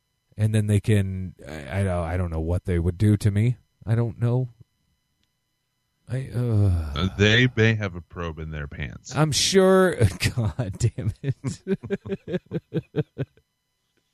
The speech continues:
Speaker 1: Yeah. <laughs> Damn it, damn it, damn it.
Speaker 2: There hasn't been a whole lot of Nordic contact, at least in the stuff that I've seen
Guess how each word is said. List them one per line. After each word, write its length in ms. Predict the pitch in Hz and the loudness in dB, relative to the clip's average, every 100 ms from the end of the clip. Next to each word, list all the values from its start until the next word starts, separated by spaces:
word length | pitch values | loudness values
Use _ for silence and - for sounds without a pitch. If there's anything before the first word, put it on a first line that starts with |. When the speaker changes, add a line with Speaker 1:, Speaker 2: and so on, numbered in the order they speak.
| _ - 233 277 208 170 147 _ | _ -20 -18 -14 -14 -14 -16 _
Speaker 1:
Yeah. 640 | 92 98 101 110 120 123 - | -2 2 6 6 6 4 -2
<laughs> 120 | - | -8
Damn 380 | 110 - 160 127 - | -4 0 4 2 2
it, 220 | 156 127 - | 0 0 0
damn 300 | 104 110 117 | -2 0 0
it, 120 | - - | -4 0
damn 280 | 117 156 135 | 6 8 6
it. 120 | - - _ - | 2 -6 _ 0
Speaker 2:
There 120 | 147 | 2
hasn't 420 | 170 269 285 202 | 4 2 0 -2
been 160 | 147 160 | 2 4
a 100 | 147 | 4
whole 280 | 135 135 120 | 4 4 4
lot 200 | 120 117 | 4 4
of 120 | 101 | 2
Nordic 840 | 98 101 101 101 113 104 98 - - | 0 2 4 6 4 2 -4 -16 -10
contact, 840 | - 104 107 110 - 92 90 - - _ _ - | -4 2 2 0 -2 0 0 -4 -20 _ _ -4
at 120 | 107 | 0
least 380 | 120 143 123 - | 4 4 2 -2
in 540 | 131 123 120 113 107 95 | 2 2 4 0 -2 0
the 140 | 107 101 | 2 2
stuff 360 | - 101 - | 0 -4 -4
that 160 | 92 85 | -4 0
I've 300 | 85 90 87 | 2 2 0
seen 360 | - 92 87 | -2 0 0